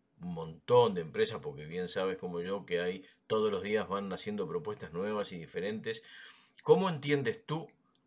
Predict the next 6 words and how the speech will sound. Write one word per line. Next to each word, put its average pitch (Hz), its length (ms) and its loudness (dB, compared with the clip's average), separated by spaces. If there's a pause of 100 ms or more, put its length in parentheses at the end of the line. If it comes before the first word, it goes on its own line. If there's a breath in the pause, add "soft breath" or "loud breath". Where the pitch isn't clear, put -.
actualmente 131 920 0
que 107 140 2
debería 98 500 2
realizarse 127 840 0 (420 soft breath)
un, 139 400 -2
eh, 87 720 0